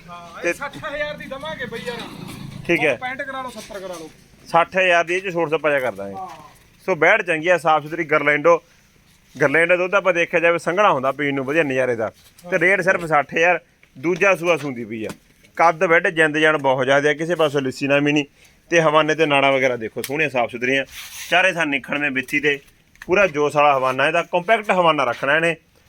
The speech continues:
Speaker 2: ਤੇ ਚਾਹੇ ਦਸ ਸੂਏ ਪੀੜਿਓ, ਲੇਵਾ ਨਹੀਂ ਇਹਨੇ ਤੋੜਨਾ। ਅੱਗੇ ਪੰਜ ਨੰਬਰ।
Speaker 1: ਸੀਲ ਆ ਬਈ।
Speaker 2: ਪੰਜ ਨੰਬਰ ਐਰ ਸ਼ਹਿਰ ਦੇਖੀ ਜਾਂਦੇ ਆ।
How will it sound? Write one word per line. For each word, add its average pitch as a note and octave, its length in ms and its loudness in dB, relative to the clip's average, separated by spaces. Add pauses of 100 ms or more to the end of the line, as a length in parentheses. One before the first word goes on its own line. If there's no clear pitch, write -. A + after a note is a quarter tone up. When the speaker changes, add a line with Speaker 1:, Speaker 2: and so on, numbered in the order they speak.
(140)
Speaker 2:
ਤੇ F#3 100 -2
ਚਾਹੇ F#3 240 4
ਦਸ D3+ 300 2
ਸੂਏ D#3+ 160 0
ਪੀੜਿਓ, D3 320 2
ਲੇਵਾ D3+ 260 4
ਨਹੀਂ B2 100 0
ਇਹਨੇ C#3 100 0
ਤੋੜਨਾ। C3 320 2
ਅੱਗੇ E3 120 2
ਪੰਜ E3 260 2
ਨੰਬਰ। D#3 280 0
Speaker 1:
ਸੀਲ A3 220 -10
ਆ - 40 -12
ਬਈ। D#3+ 180 -12 (1160)
Speaker 2:
ਪੰਜ F3 200 4
ਨੰਬਰ F3 240 4
ਐਰ F3+ 160 4
ਸ਼ਹਿਰ F3+ 200 2
ਦੇਖੀ D3 260 -2
ਜਾਂਦੇ B2+ 200 -2
ਆ। A#2 60 -10